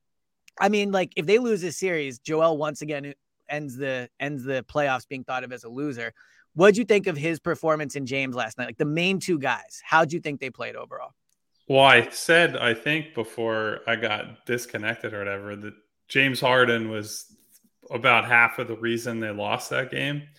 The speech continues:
Speaker 1: Wow.
Speaker 2: I just, I, I couldn't stand all the theatrics and the flopping and the foul baiting. I wrote this morning something to the effect of,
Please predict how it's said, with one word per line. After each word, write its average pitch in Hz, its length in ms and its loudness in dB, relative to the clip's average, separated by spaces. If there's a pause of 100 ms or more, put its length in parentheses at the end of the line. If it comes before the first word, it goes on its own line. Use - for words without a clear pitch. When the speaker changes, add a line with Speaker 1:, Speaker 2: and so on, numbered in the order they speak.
(200)
Speaker 1:
Wow. 117 140 -2
Speaker 2:
I 120 100 6
just, 120 360 -2
I, 131 280 6
I 127 40 6
couldn't 143 360 2
stand 120 580 -2
all 117 260 -2
the 113 100 -6
theatrics 120 920 2
and 110 140 -8
the 107 80 -12
flopping 117 800 -4
and 104 120 -12
the 104 80 -14
foul 120 380 2
baiting. 113 560 -6 (480)
I 127 140 2
wrote 131 320 2
this - 260 -4
morning 123 460 -2
something 123 340 -8
to 123 80 -6
the 120 100 0
effect 117 360 -4
of, 113 200 -6